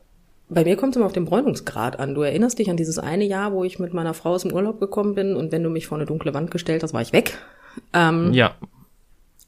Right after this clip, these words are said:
Speaker 1: das hält bei mir tatsächlich nicht lange. Also ich entwickle da relativ schnell wieder eine gesunde Bräune,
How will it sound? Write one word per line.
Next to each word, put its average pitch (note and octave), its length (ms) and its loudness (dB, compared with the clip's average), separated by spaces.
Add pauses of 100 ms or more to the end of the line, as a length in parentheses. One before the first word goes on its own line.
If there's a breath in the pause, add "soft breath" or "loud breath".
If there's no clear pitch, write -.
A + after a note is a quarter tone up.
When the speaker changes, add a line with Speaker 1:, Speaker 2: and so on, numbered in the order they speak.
Speaker 1:
das A3+ 400 2
hält A3+ 200 6
bei G3 140 6
mir G3 140 2
tatsächlich F#3 480 0
nicht A3 260 4
lange. B2 320 -4 (320)
Also D3 280 0
ich - 180 -2
entwickle E3+ 340 0
da D3 120 0
relativ F3 440 0
schnell E3+ 360 0
wieder D#3 120 2
eine D3 120 -2
gesunde C#3+ 440 2
Bräune, F#3 480 2